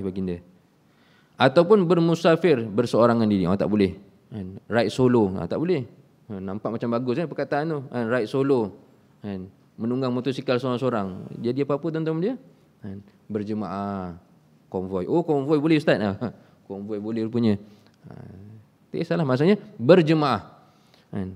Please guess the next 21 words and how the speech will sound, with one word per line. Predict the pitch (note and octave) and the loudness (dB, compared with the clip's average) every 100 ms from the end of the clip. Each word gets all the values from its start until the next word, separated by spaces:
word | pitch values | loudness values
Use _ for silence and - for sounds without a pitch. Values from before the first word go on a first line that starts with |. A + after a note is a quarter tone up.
| G#2 | -6
Baginda | - B2+ D3+ C3+ | 0 2 4 2
suka | D#3 D3+ E3 | 2 4 4
dalam | C3+ C3 | 6 4
keadaan | B2 A2 A#2+ G3+ A3 - _ _ | 2 0 0 0 -2 -8 _ _
kita | C3 A#2+ A#2+ | -4 0 2
berjemaah. | A#2 G#2+ G#2 D#2+ E2+ F#2 | 2 0 0 -2 -6 -4
Tidur | A#2+ A#2 A2 G2 | 0 6 6 6
dalam | G2 | 2
keadaan | G2 G2+ | 2 2
berjemaah. | G2+ G2 G2 E2 F#2+ F#2 F#2 G2+ - _ _ - | 2 2 2 2 0 0 -4 -8 -16 _ _ -16
Kan? | G2 F2 E2+ _ _ _ _ _ - | -14 -14 -18 _ _ _ _ _ -20
Ha, | - F#2+ | -14 -4
berdiam, | A2+ A#2+ C3+ B2 G#2 F#2+ - - | -2 4 6 6 4 -2 -8 -4
kan? | G#2+ | -2
Ataupun | G2+ A2 A#2 | 0 -2 -2
duduk | A2+ B2+ C3 A2+ | 2 4 4 4
dalam | A2 G#2 | 4 0
sa-, | B2 - | -4 -4
dalam | A2 A2 G#2+ | 0 0 0
halkah-halkah | G2 A2+ A2 A2 A2 G#2 | -2 -4 -2 -2 -2 -2
berjemaah. | G2+ G2+ G#2 F#2 G2+ F#2+ | -2 -4 -4 -4 -6 -8